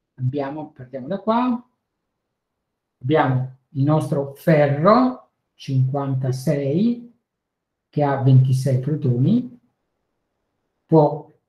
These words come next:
catturare un neutrone, diventa ferro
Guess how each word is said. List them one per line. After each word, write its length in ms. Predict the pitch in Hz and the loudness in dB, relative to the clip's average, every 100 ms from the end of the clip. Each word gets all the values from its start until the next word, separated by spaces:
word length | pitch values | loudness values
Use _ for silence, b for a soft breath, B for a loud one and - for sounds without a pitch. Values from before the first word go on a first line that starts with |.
| _ | _
catturare 640 | 147 127 143 151 147 143 | 0 2 4 4 4 4
un 120 | 135 | 2
neutrone, 720 | 139 147 139 160 165 202 233 202 | 2 0 2 4 4 4 4 2
diventa 640 | 139 139 139 135 170 - | 2 2 2 2 0 0
ferro 800 | 139 139 135 160 180 - - _ | -2 -2 0 2 0 0 -10 _